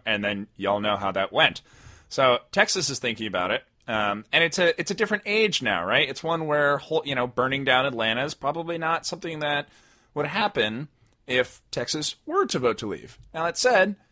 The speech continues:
the United States might also just ignore them and say, "No, too bad." And then is there an armed insurrection? Probably this is going nowhere, right? It's probably not anything close to the majority of Texans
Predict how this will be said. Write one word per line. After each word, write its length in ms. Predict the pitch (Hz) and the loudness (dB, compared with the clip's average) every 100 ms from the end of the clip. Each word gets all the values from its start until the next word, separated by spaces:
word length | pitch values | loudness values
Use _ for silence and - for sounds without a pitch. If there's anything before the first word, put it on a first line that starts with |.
| _ _ | _ _
the 80 | 190 | -2
United 220 | 208 196 | 0 2
States 260 | 214 202 | 2 2
might 160 | 214 214 | 0 0
also 180 | 202 196 | 0 2
just 320 | 202 233 - _ _ _ - | 2 2 -2 _ _ _ -2
ignore 340 | 330 392 440 | 0 4 6
them 300 | 165 107 95 - | 6 2 -2 -8
and 140 | 160 | -4
say, 280 | 185 202 101 - _ _ _ _ _ | 0 2 0 -4 _ _ _ _ _
"No, 380 | 415 392 135 104 - - | 4 6 6 2 -6 -8
too 160 | 254 | 0
bad." 420 | 269 247 117 92 - - | 4 6 4 2 -6 -4
And 120 | 123 | 0
then 100 | 123 | 0
is 120 | 117 | 0
there 160 | 110 107 | -2 -2
an 80 | 101 | -2
armed 260 | 117 110 | -2 -2
insurrection? 600 | 101 - 143 165 180 165 - - - - | -6 -4 2 2 2 -4 -8 -20 -20 2
Probably 480 | - 277 269 214 180 | 8 8 8 6 4
this 160 | 139 | 2
is 100 | 135 | 0
going 240 | 123 110 95 | 2 2 0
nowhere, 380 | 69 60 71 - | -6 -8 -12 -2
right? 260 | 151 147 165 _ _ _ | 4 4 2 _ _ _
It's 140 | 147 | -6
probably 460 | - 208 202 196 185 | 6 6 6 2 4
not 260 | 143 143 - | 8 8 6
anything 340 | 120 127 127 | 0 -4 -6
close 260 | 117 113 110 | -2 -2 -2
to 60 | 113 | -4
the 40 | |
majority 400 | 107 95 107 113 | -4 0 2 2
of 80 | 104 | 0
Texans 560 | 98 - 98 90 92 | -2 -2 -4 -6 -8